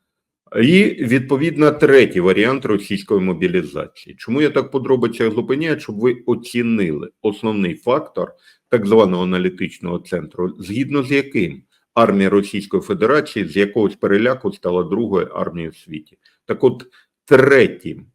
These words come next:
е, фактором російської мобілізації, себто чисельність, е, якого значно впливає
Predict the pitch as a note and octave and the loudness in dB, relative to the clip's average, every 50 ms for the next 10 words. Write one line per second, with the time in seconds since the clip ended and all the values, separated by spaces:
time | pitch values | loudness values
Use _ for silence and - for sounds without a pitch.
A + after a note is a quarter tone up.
0 | _ _ _ _ _ _ - G#2 G#2 G2 F#2 F#2 F2+ F2+ F2 E2+ F2+ - - A2+ | _ _ _ _ _ _ -10 -6 -2 0 0 2 2 2 2 0 -2 -2 0 0
1 | G2 - - - F#2 F#2 F2+ F#2 F2+ G2 G2 - - G2 - - - F#2+ E2 F2+ | 0 -2 -4 -6 -4 -4 -4 -2 -2 -2 -4 -4 -8 -10 -10 -8 -8 -8 -6 -4
2 | F#2 F2+ E2+ F#2+ G2 G#2+ G#2+ G2+ B2 D#3 E3+ - - - A2 G2 G2+ - A#2 G2 | -4 -4 -2 -2 -2 -2 -2 -2 -2 -2 -2 -4 -6 -8 -8 -8 -6 -4 -4 -4
3 | F#2+ - - - F#2 F2 - - - _ _ _ _ _ - - - C3+ B2 - | -4 -6 -6 -4 -4 -4 -4 -6 -10 _ _ _ _ _ -6 -4 -2 -2 -2 -4
4 | - - A#2 G2+ F#2 E2 D#2 D#2 D#2+ D#2 - - - _ _ - _ _ _ _ | -4 0 0 0 0 0 -4 -8 -10 -12 -12 -16 -20 _ _ -20 _ _ _ _
5 | _ _ A2 G#2 G2 F#2+ F#2 F#2 F2 F2 E2 E2 D#2+ - - _ _ _ _ _ | _ _ -6 -2 0 0 0 0 -2 -2 -4 -6 -8 -10 -14 _ _ _ _ _
6 | _ - G#2 G2+ G#2 A2 G#2 G#2 - A#2 G#2 F#2+ E2 E2+ E2+ D#2 - - _ _ | _ -8 -4 0 0 0 0 0 0 0 2 2 2 0 -2 -2 -4 -10 _ _
7 | _ _ _ _ _ _ _ _ _ _ - A2+ G2+ F#2+ B2+ C#3+ C3+ A2+ G2 - | _ _ _ _ _ _ _ _ _ _ -4 -2 -2 0 0 2 2 2 0 -2
8 | - - G#2 F#2 - - G#2 G#2 G#2 G2+ G2 F#2+ F2 D#2+ E2 E2 D#2+ D#2+ - - | -4 -6 -6 -6 -4 -2 0 2 2 4 4 2 2 0 -2 -4 -8 -10 -12 -16